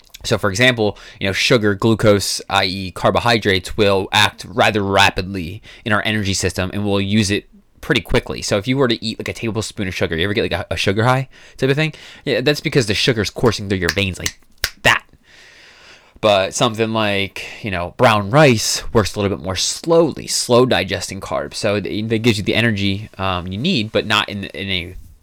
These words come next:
fast pace. And our body will tap into all three macronutrients in different ways, um, depending on the way we're moving our body through space throughout our day. You know, if you're getting your heart rate up, you know, th-, I'm, I'm, I'm starting to learn that heart rate variability is one of the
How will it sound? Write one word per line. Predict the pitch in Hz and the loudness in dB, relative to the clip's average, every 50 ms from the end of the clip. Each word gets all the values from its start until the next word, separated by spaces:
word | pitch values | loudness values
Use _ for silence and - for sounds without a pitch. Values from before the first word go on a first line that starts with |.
| _ _ _ - | _ _ _ -2
fast | - 110 104 90 - - - | 2 2 2 2 0 -4 -10
pace. | - - 104 65 - - - | -6 -6 -6 -4 -6 -6 -6
And | 101 107 | -2 -2
our | 107 | 0
body | 98 117 113 110 117 113 | 2 2 2 2 2 0
will | 104 101 | -2 -6
tap | - - 107 101 95 - | -6 -4 -4 -4 -2 -2
into | 107 98 95 95 - - - - - - - - - 123 | -4 -6 -6 -8 -10 -14 -20 -20 -20 -16 -8 -4 -2 4
all | 117 120 110 98 | 4 6 4 4
three | - - 110 107 | 2 -2 -4 -2
macronutrients | 101 101 90 92 - 107 98 98 104 104 - - 101 98 95 90 - - - - - - - - - - - - - - - - | 0 -2 -2 -2 -2 -4 -2 0 -2 -2 0 0 -2 -2 -2 -4 -8 -10 -12 -12 -18 -20 -20 -20 -20 -20 -20 -20 -20 -20 -10 -2
in | 156 185 214 190 156 | 2 4 4 6 6
different | 147 143 - - 135 113 | 6 4 4 4 0 2
ways, | 113 113 113 110 113 110 107 101 - - - - - - - - - - - | 4 4 6 6 6 4 4 2 0 -2 -2 -4 -6 -8 -12 -12 -12 -12 -8
um, | - 104 104 104 101 | -4 -2 -2 0 0
depending | 104 110 98 - 120 107 110 113 110 | 0 0 0 0 -2 -2 -2 -2 -2
on | 110 107 104 101 101 98 98 95 | -2 0 0 0 0 -2 -2 -4
the | 92 98 98 95 98 98 90 | -4 -4 -2 -2 -2 -4 -4
way | 82 92 95 101 107 107 | -4 -2 0 2 2 2
we're | 101 107 107 104 101 | 2 2 2 2 2
moving | 92 92 98 104 101 107 104 | 0 2 0 2 2 2 0
our | 104 101 | 0 -2
body | 87 76 90 92 110 110 | -2 0 0 0 0 0
through | 101 - 107 95 | -2 -6 -8 -8
space | - - - 82 117 135 127 - | -8 -6 -2 -2 0 0 0 -2
throughout | - 104 95 90 | -2 0 0 0
our | 87 78 | 0 -2
day. | 87 87 82 71 | -2 -2 -2 -2
You | 85 95 92 | -4 -4 -4
know, | 92 92 95 | -2 -2 -2
if | - - | -2 -2
you're | 107 98 95 | -2 -2 0
getting | 98 104 80 90 | 0 -2 -2 -2
your | 101 98 | -6 -6
heart | - - 104 117 120 | -2 2 2 2 4
rate | - 101 95 80 | 2 0 0 0
up, | 87 90 85 - | -2 -6 -8 -8
you | - 92 | -8 -6
know, | 87 92 95 | -6 -6 -6
th-, | 92 90 85 - | -6 -10 -6 -4
I'm, | - 113 110 - | -2 -2 -2 -2
I'm, | - 120 117 | -6 -4 -4
I'm | 120 117 | -4 -6
starting | 110 120 113 - 143 175 208 165 | -6 -6 -2 2 2 2 2 2
to | 117 | 0
learn | 110 110 117 113 | 0 0 0 0
that | 92 87 - | 0 -2 -4
heart | - - - - - 151 180 - | -8 -14 -6 2 4 4 4 4
rate | - 123 143 147 95 104 | 2 0 0 0 0 -2
variability | 95 104 104 113 113 110 98 90 90 90 92 87 58 | -2 0 0 0 0 0 -2 -2 -2 -4 -4 -4 -6
is | - - - | -8 -12 -12
one | 95 78 | -12 -12
of | 78 | -10
the | 78 87 82 | -10 -10 -12